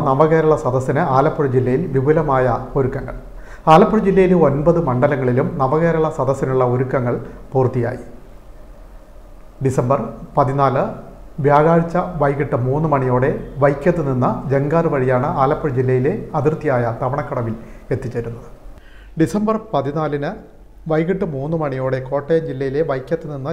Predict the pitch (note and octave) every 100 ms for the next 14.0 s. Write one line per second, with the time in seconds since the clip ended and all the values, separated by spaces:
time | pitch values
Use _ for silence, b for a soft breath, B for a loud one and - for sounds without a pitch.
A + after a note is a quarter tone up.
0 | C3+ C3+ C#3+ D#3 C#3+ B2+ A#2+ - B -
1 | C#3 C#3 D3 C#3 C#3 C#3 C#3 F3+ C#3 C3+
2 | D3+ C#3+ C3 B2+ B2+ B2 B2 B2+ - -
3 | - - b b b b E3 E3 G#3+ G#3+
4 | E3 C#3+ E3+ F3+ C#3+ C#3 C3 C#3+ C3+ D#3+
5 | F3 E3 C#3+ C#3 C3 D3+ - C3+ D3+ E3
6 | D#3+ E3+ G#3+ C#3+ D3+ E3 E3 D#3 D3+ F3
7 | - D3 D3+ D3+ C#3+ C#3+ C#3 C#3 C#3 -
8 | F3 C3+ C#3 C3 C3+ C3 B2 - - -
9 | b b b b - C3+ C#3+ C#3+ C#3 C3
10 | C#3+ D3 E3 D3 C3+ B2+ E3 G#3+ D3+ C3+
11 | - B2+ B2 B2+ - - - - b b
12 | b b E3+ F3+ G#3+ G#3+ - C3+ E3 E3+
13 | E3+ - D#3 D3 C#3 C3 C3+ C#3 C#3+ C#3